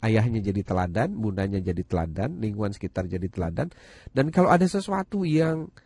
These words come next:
kira-kira akan mengarahkan dia ke jati diri yang tidak baik, saya bisa langsung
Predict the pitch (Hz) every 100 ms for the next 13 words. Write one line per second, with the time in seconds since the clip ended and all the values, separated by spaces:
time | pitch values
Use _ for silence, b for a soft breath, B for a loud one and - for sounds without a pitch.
0 | b b - 185 180 170 - 208 214 147
1 | 135 - _ 135 139 156 151 143 147 147
2 | 139 120 - 120 117 127 120 110 113 107
3 | 113 98 78 - 107 160 151 b b b
4 | - 190 185 135 113 - 175 - 135 143
5 | - 170